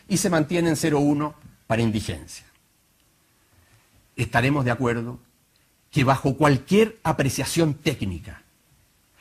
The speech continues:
que se haga del resultado de la estimación de pobreza, esto cae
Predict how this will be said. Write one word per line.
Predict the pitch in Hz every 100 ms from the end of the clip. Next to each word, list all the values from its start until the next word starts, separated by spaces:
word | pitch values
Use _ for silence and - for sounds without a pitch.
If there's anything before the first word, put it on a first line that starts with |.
| - -
que | 160
se | - 147
haga | 190 180 131 117 - _ _ _
del | 123 139 131
resultado | 139 147 127 - 208 175 107 87 - _ - - - _
de | 120 160
la | 156
estimación | 147 - 160 151 - 208 247 233
de | 180
pobreza, | 139 156 214 220 247 294 _ _ _ _ _ _ _ _ 190
esto | 202 - 165
cae | 175 160 175 185